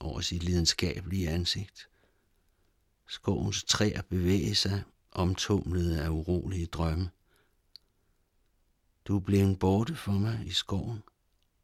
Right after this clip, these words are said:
Bag et hvert træ ser jeg et kvindeligt væsen, som ligner dig. Træder jeg nærmere, der skjuler det sig bag det næste træ. Vil du ikke vise dig for mig?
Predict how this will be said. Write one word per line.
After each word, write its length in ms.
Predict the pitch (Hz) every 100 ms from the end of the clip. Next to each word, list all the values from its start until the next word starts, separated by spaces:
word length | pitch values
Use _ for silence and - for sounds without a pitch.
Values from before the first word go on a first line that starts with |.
| _ _ _ _ _ _ _ _ _ _ _ _ _ -
Bag 200 | 110 120
et 60 |
hvert 280 | 107 123 -
træ 300 | - - 135
ser 340 | - 127 -
jeg 80 | 113
et 120 | 107
kvindeligt 560 | - - 110 120 120 -
væsen, 400 | 107 87 - 107
som 220 | - 98
ligner 400 | 90 104 107 127
dig. 200 | 110 82 - _ _ _ _ _ _ _ _ _
Træder 400 | - 98 90 87
jeg 100 | 80
nærmere, 580 | 80 80 92 117 131 117 -
der 80 | 101
skjuler 480 | - - 117 -
det 160 | 113 87
sig 140 | 82
bag 200 | - 82
det 100 | 87
næste 320 | 82 85 - -
træ. 240 | - 127 - _ _ _ _ _ _ _ _ _ _ _ _ _ _ _ _ _ _ -
Vil 120 | 110
du 40 | 110
ikke 180 | 120
vise 280 | 110 110 -
dig 100 | -
for 180 | 98 104
mig? 160 | 95